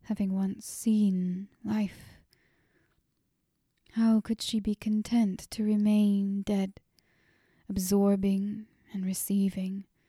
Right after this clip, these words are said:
but never giving, never creating anything beautiful in return.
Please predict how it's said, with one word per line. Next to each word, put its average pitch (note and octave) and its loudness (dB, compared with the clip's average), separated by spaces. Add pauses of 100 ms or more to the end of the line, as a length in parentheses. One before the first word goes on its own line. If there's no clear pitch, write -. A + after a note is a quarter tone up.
(560)
but - -12
never B3 0
giving, G3+ 0
never A3+ 0
creating A#3 2
anything G3 2
beautiful G3+ -6 (520)
in G3+ 2
return. F3 -4